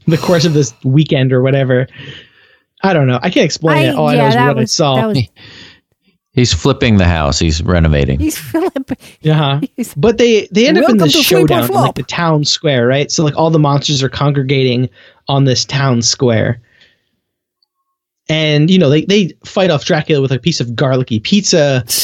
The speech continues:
Speaker 1: Um, you know, we kicked Wolfman in the nards. Uh, the mummy gets <laughs>
Speaker 2: Yeah.
Speaker 1: unwrapped via arrow.
Speaker 2: <laughs> And Gilman
Speaker 1: And, uh,
Speaker 2: just gets
Speaker 1: I mean,
Speaker 2: shot.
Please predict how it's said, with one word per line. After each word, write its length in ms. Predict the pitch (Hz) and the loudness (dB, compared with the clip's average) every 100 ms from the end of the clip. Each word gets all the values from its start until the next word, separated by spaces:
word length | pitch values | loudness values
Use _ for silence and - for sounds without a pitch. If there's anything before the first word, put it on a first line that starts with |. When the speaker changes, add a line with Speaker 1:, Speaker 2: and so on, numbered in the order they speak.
| - - - | -8 -10 -6
Speaker 1:
Um, 420 | 135 131 123 117 117 - | -2 0 0 -2 -6 -4
you 80 | 143 | -2
know, 100 | 117 | 0
we 120 | 143 | -2
kicked 260 | 127 185 147 | -4 -4 0
Wolfman 380 | 156 170 147 | 0 0 0
in 80 | 127 | 0
the 60 | 120 | 2
nards. 800 | 156 170 160 156 147 147 147 - - - - _ _ _ _ _ _ 147 | 2 2 2 2 0 -2 -6 -8 -18 -20 -20 _ _ _ _ _ _ -4
Uh, 480 | 131 127 123 117 - | -2 0 0 -2 -4
the 280 | - 151 | -4 0
mummy 340 | 147 165 180 160 | 2 2 0 0
gets 520 | 143 - - - - _ _ _ _ _ _ - | -2 -2 -4 -6 -8 _ _ _ _ _ _ -4
<laughs> 120 | - 165 - | -2 -2 -2
Speaker 2:
Yeah. 440 | 170 165 165 160 143 | 0 2 4 4 2
Speaker 1:
unwrapped 500 | 135 147 151 - - | 0 0 -4 -8 -8
via 440 | 139 339 147 131 - | -4 -2 0 -2 -4
arrow. 680 | 143 139 147 151 240 320 269 | -2 0 2 2 0 -4 -8
Speaker 2:
<laughs> 40 | _ _ _ - - _ _ _ _ _ _ _ _ _ _ _ _ _ _ _ _ _ _ _ - - - _ | _ _ _ -20 -20 _ _ _ _ _ _ _ _ _ _ _ _ _ _ _ _ _ _ _ -12 -12 -20 _
And 200 | 220 214 | -6 -4
Gilman 260 | 208 277 - 180 | 0 0 2 2
Speaker 1:
And, 100 | 185 | 2
uh, 80 | 170 | 2
Speaker 2:
just 140 | 165 | 0
gets 200 | 233 196 | -2 -2
Speaker 1:
I 40 | 202 | -2
mean, 120 | 220 | 0
Speaker 2:
shot. 400 | 196 160 - | -4 -8 -18